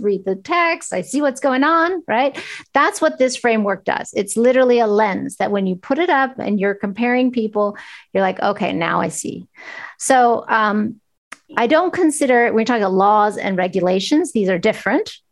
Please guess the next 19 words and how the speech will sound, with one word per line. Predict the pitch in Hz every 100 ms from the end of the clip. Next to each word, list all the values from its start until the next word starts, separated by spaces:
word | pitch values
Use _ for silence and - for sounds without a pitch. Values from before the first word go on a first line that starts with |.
| _
These | 196
are | 190
two | 208
different | 196 190 208
things, | 208 185 262 359 -
right? | 175 196 302 - - - _
Taxes | - 220 220 - 277 339
is | 294
a | 233
very | 180 196 202
different | 226 226 254 214
aspect | 214 220 - 202 190 _
than, | 196 190 190
you | 196
know, | 180 180 185 190 - - - _
uh, | - 185 90 -
moral | 233 214 214 214 208 208
issues | 196 - 190 175
of | 180 165